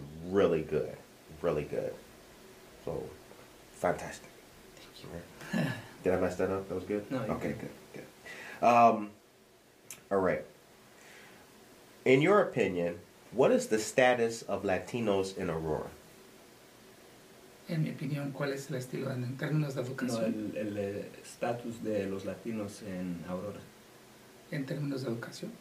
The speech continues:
Speaker 1: But not just edu-, not just, uh, not just econo-, like, the whole, you know, not
Speaker 3: No,
Speaker 1: just
Speaker 3: en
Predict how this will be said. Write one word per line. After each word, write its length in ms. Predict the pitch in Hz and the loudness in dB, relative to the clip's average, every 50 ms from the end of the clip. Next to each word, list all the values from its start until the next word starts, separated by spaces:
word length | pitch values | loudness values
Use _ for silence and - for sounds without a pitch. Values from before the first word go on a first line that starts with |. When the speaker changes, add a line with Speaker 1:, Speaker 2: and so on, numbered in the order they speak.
| - - - | -14 -6 -2
Speaker 1:
But 120 | 92 92 | -2 0
not 220 | 92 101 107 104 107 | 2 2 2 2 0
just 160 | 107 107 107 | -2 -2 -2
edu-, 260 | 110 107 110 104 87 | -2 -2 -2 -4 0
not 220 | 98 104 110 110 | 2 2 2 2
just, 200 | 113 110 110 - - - - - - 101 | 2 0 -2 -4 -10 -18 -16 -8 -2 2
uh, 420 | 98 92 90 87 87 82 80 - - - - | 4 4 6 6 6 6 4 0 -2 -2 -2
not 140 | 110 113 113 | 0 0 0
just 180 | 113 - - 107 | -2 -4 -2 -2
econo-, 320 | 107 - 107 101 92 - | -2 0 0 0 0 2
like, 220 | 101 98 95 - - | 2 2 2 2 4
the 80 | 123 | 2
whole, 380 | 117 117 131 120 107 90 82 - | 4 6 8 6 6 6 4 2
you 120 | - 190 - | 2 2 2
know, 100 | - - 95 | 2 2 2
not 100 | 113 127 | 4 4
Speaker 3:
No, 60 | 131 - | 6 6
Speaker 1:
just 120 | - | 6
Speaker 3:
en 40 | - | 4